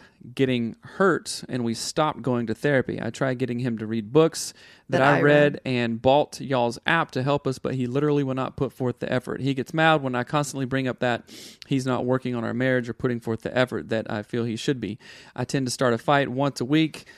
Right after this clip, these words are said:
Speaker 1: so, uh, once or so a week because I want him to put forth that effort I am. I feel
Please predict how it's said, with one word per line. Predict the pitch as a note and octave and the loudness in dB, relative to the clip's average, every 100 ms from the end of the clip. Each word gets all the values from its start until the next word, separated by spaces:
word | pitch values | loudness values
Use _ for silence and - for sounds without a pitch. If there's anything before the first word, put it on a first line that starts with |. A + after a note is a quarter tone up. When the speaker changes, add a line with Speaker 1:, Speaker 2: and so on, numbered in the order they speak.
| _ | _
Speaker 1:
so, | - - D3+ C#3 C3 - | -12 -2 4 4 2 -2
uh, | - C2+ - | -8 -6 -8
once | C#3+ C3+ D3+ - | -6 2 2 2
or | C3+ | 2
so | D3+ C3+ A2+ | 4 4 4
a | |
week | A#2+ D#3 D3+ C3+ | 2 2 0 -2
because | B2 B2+ B2 | 0 2 2
I | - | 0
want | B2 B2+ | 0 0
him | C3 | 0
to | A#2+ | -2
put | - B2+ | -4 -4
forth | - C3 - | -2 -2 0
that | A#2 - | -4 -2
effort | B2 A2+ - | -2 -2 -4
I | - B2+ B2 | -2 0 0
am. | G#2+ - | -2 -4
I | A#2 A#2 | -4 -2
feel | - D3+ D3+ C#3+ | 2 4 6 4